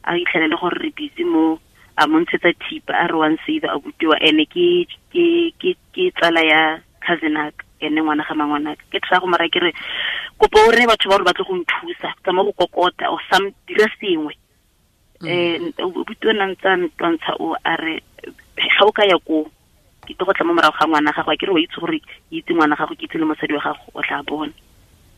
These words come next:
Speaker 1: A nkgoga, nkgoga, ra fetela to passage, ra feta, like, kwa nnang ko teng, ka mora gage, e mo morago ga ko ntlong ya ko ga bone. Mo ntlong ya ko ga bone,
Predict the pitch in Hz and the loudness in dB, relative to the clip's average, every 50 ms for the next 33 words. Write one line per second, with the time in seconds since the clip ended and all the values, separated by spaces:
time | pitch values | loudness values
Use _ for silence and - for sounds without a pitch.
0 | _ _ _ _ _ _ _ - - 165 160 147 - - 185 180 202 185 175 156 | _ _ _ _ _ _ _ -2 0 0 0 2 2 2 2 4 4 2 0 0
1 | - - 160 - 175 170 170 - - - - - - 147 - - - - 160 - | -2 -4 -2 0 0 0 -2 -2 -4 -8 -6 -4 -4 -4 -4 -6 -6 -8 -8 -4
2 | - - 175 - - - 180 170 156 165 185 202 202 - - - - - - - | -2 -2 -2 0 0 -2 -2 -2 -2 -2 -2 -2 -2 -2 -6 -20 -20 -20 -6 0
3 | - - - - - - - - - - - - 190 - - - 247 247 254 233 | 2 2 2 4 2 0 2 0 -2 2 4 4 4 2 2 4 4 4 4 4
4 | 208 202 - 202 202 - 180 160 156 151 _ _ _ _ - - 208 196 190 185 | 2 0 0 -2 -2 0 0 0 0 -2 _ _ _ _ 0 0 0 2 2 2
5 | 175 185 - - 165 160 - - _ _ _ _ _ _ _ _ - 202 196 208 | 2 2 0 -2 -6 -6 -8 -14 _ _ _ _ _ _ _ _ -6 -4 -2 0
6 | 214 220 196 185 165 175 - - 165 - - 170 175 - - 165 160 156 - - | 2 2 4 4 4 4 2 0 -2 0 -2 -4 -4 -4 -4 -2 -2 -2 -2 -4
7 | - - 151 147 143 147 175 220 269 285 - 233 220 214 208 427 - 208 185 180 | -6 -6 -6 -8 -8 -4 0 2 2 2 2 0 0 0 0 0 0 0 0 0
8 | 165 151 | -2 -4